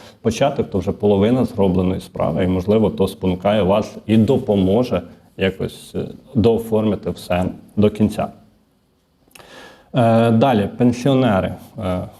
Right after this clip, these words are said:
закликаю вас, ну, радю дуже настойчиво,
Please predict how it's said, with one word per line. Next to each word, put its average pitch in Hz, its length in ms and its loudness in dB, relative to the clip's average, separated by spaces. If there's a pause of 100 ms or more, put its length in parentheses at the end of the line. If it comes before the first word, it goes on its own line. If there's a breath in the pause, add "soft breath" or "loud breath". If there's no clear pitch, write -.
(680 soft breath)
закликаю 131 760 0
вас, 117 320 0
ну, 104 320 0
радю 101 800 0
дуже 98 460 2
настойчиво, 117 720 -2